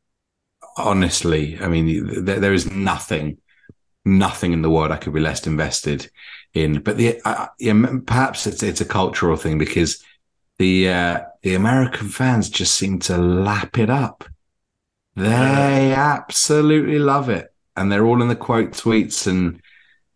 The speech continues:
Speaker 1: uh, they're adding gasoline to, to the fire. And I really wish they wouldn't because no one cares about Quandre Diggs' Madden rating at all.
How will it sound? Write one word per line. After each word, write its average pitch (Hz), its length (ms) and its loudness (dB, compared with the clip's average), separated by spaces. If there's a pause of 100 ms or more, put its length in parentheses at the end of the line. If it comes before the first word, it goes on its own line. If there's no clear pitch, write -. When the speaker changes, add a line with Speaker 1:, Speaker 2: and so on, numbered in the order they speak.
(140)
Speaker 1:
uh, 90 580 -2
they're 104 140 0
adding 107 480 2 (340)
gasoline 110 640 2
to, 95 260 -2
to - 140 -12
the 101 80 -2
fire. 104 400 0
And 80 240 -2
I 87 60 0
really 98 300 2
wish 98 200 0
they 90 140 0
wouldn't 90 400 -2
because - 440 -6 (480)
no 95 480 4
one 101 320 6
cares 85 680 -4
about 80 320 -4
Quandre 80 320 -2
Diggs' 76 260 -2
Madden 80 360 -2
rating 73 440 -4 (760)
at - 260 -4
all. 80 300 -4